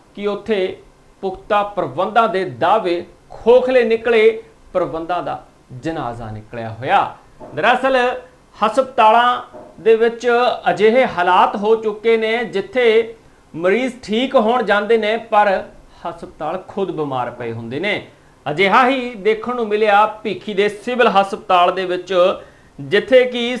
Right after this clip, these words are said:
ਸਿਹਤ ਪ੍ਰਬੰਧਾਂ ਦਾ ਜਨਾਜ਼ਾ ਨਿਕਲਿਆ ਹੋਇਆ ਨਜ਼ਰ ਆਇਆ। ਜਦੋਂ ਸਾਡੀ ਟੀਮ ਦੇ ਵੱਲੋਂ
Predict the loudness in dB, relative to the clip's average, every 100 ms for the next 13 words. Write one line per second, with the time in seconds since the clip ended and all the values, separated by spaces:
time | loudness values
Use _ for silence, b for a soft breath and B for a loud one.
0 | 0 4 4 2 -2 -2 2 4 4 2
1 | 2 -2 0 0 -2 -4 0 0 2 0
2 | -2 -2 -4 0 2 4 4 2 -4 -6
3 | -6 -6 -6 -8 -8 -6 -6 -4 -2 -2
4 | -4